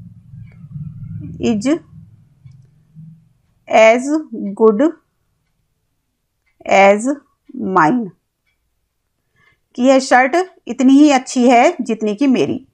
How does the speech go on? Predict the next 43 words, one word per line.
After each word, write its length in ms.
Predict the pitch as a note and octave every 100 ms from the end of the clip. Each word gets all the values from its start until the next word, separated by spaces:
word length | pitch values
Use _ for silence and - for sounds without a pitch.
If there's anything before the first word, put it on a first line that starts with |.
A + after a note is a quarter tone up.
| _ _ _
तो 60 | B3+
यहाँ 180 | C4+
पे 120 | C4+ D4
देखो 220 | C#4 D4+
हमने 180 | C#4+ C#4+
क्या 160 | C#4
बताया 340 | C4+ C4+ C4 C4+
है 200 | C#4 D4
कि 120 | E4+
इस 260 | C4 B3+ -
शर्ट 220 | B3 A#3+
को, 160 | C4 C4+ G4 - -
अ, 220 | - - G#3+
मतलब 320 | A3+ C4 -
मेरी 320 | G#3 A3+ A#3+ C4
शर्ट 220 | A#3+ A3+
से, 160 | A#3+
जो 120 | G#3 A3+
ये 100 | A3+
वाली 180 | A3+
शर्ट 300 | A#3+ A3+ G#3
है 180 | A3+ C4+
वो 200 | D4+ C#4+ -
इतनी 240 | A3 A#3+
ही 180 | B3 C4+
अच्छी 260 | A3+ - B3+
है 60 |
जितनी 280 | A#3+ A3+ G#3
कि 120 | G#3
मेरी। 340 | B3+ D#3 C3 - _ _ _ _ _
तो 80 | C4
अगर 240 | C#4 C#4 C#4+
हम 120 | D4+
इसको 180 | D4+ D#4+
नेगेटिव 440 | C4 A3+ A3+ A#3+
में 100 | A#3+
करें 300 | A#3+ A#3+ A#3+ -
तो 80 | A#3
क्या 140 | B3
हो 60 | A#3+
जाएगा, 340 | A#3+ B3 D4+
"This 400 | D#4 A3 C4 D4+ F4 F4+ _ _ -
shirt 500 | - G#3+ A3 A#3